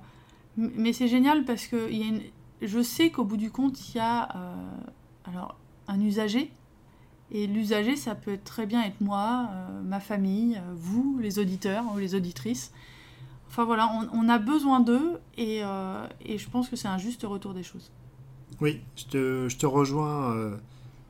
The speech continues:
Speaker 2: grandement par rapport à ce que tu viens de dire. C'est, euh, tout acteur, euh,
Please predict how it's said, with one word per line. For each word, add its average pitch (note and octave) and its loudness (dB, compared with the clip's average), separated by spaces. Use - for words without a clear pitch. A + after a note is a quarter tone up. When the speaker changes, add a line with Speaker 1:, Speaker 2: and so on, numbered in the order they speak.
Speaker 2:
grandement D3 2
par C#3+ 6
rapport C3+ 4
à - 6
ce C3 0
que - 0
tu C3 -6
viens C3 0
de B2 4
dire. D3 2
C'est, A#2 -4
euh, G#2 -4
tout G3 4
acteur, F3 6
euh, A#2+ 6